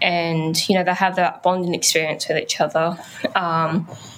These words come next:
and get to share all these things that, you know, that they may be going through. Um, and yeah, just all these, you know, you know, having Bandana Day, it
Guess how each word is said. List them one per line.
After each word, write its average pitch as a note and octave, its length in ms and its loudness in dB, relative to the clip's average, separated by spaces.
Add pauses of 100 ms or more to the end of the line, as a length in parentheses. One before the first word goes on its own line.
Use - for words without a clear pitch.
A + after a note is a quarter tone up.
(200)
and G3+ 120 -4
get - 140 0
to G3+ 80 -2
share F3+ 280 4
all F3+ 160 0
these F3 240 -2
things F3+ 220 0
that, - 160 0
you F#3 100 2
know, F3 240 2 (560)
that - 180 -2
they F#3+ 100 4
may F3+ 200 2
be F3 120 -2
going E3+ 340 2
through. D#3+ 460 0 (280)
Um, E3 520 0 (1200)
and G#3+ 120 2
yeah, F#3+ 80 0
just F#3+ 220 0
all G3 180 2
these, E3+ 460 0
you G3 80 4
know, F3 260 2 (840)
you G#3 100 2
know, G3 60 2
having G#3 280 2
Bandana F#3 480 2
Day, E3 460 0
it - 140 0